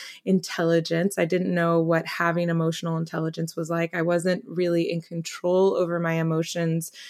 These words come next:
you know, in the past. And so these moments of poor communication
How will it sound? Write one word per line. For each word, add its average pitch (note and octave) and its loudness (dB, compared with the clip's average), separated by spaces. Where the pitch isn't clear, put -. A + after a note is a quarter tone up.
you F3+ 0
know, E3 4
in F3+ -4
the E3 -2
past. G3+ 2
And F3 -2
so E3+ 2
these A3+ 2
moments F3+ 2
of E3 2
poor G3+ 8
communication F3+ 0